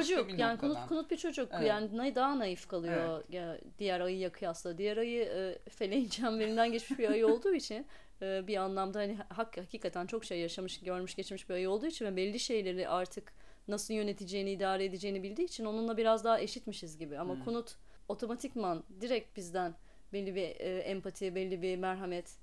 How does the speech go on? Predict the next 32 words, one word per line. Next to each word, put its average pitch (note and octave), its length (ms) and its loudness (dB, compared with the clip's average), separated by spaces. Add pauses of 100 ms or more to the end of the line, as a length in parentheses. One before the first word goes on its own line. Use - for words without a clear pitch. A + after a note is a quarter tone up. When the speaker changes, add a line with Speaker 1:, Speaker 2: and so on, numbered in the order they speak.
(160)
Speaker 1:
bu-, - 140 -12
bunu A3+ 160 0
kazanıyor G3 560 -2
ve, B3+ 260 0
e, G#3 220 -8
o-, - 180 -6
o-, - 180 -12
onun G#3+ 280 0
dışında G#3+ 280 -6
pek G#3+ 260 -6 (720)
Speaker 2:
Penguenle G4 540 -6
yaşayan B3 400 -6
bir - 80 -18
tane A3 280 -6
adamla G3+ 420 -6
ilgili D#3+ 260 -10
bir C#3+ 60 -14
kitap C#3 340 -10
vardı. C3 260 -6
Sen D3+ 240 -8
şimdi D3+ 160 -16
kesin - 280 -14
hatırlarsın. C3 600 -10 (440)
Speaker 1:
E, F#3+ 40 -10 (340)
penguenlere, G3 1000 0
e, G3 60 0 (680)
ya D3+ 100 -4
gerçek, F3+ 640 -4
gerçek A3 340 -2
bir - 60 -18
kahraman. E3+ 420 -6 (420)
Speaker 2:
E, D#3+ 260 -8